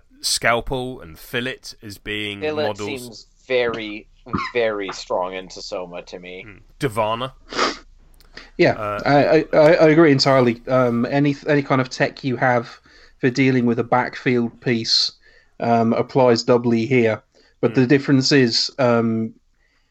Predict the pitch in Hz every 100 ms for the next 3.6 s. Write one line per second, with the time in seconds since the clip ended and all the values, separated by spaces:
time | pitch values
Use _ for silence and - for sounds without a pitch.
0 | _ _ - 131 135 131 127 143 131 139
1 | 143 143 - 139 143 135 131 120 - 123
2 | 117 120 135 131 - 139 123 123 120 117
3 | 127 123 - 117 123 110